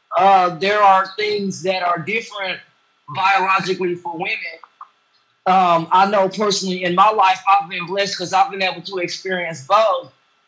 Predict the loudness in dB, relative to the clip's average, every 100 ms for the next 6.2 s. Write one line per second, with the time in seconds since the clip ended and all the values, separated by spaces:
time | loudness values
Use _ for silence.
0 | _ -2 0 0 -2 -6 -8 -6 -2 -2
1 | -2 -4 -8 -4 -2 -2 -4 -12 -8 -6
2 | -6 -10 -14 -14 -6 -2 -2 -4 -2 0
3 | 0 -6 _ _ -6 -2 0 2 2 0
4 | -2 -8 _ _ _ _ _ -20 -6 0
5 | 2 4 2 0 0 0 -2 -6 -4 -4
6 | -8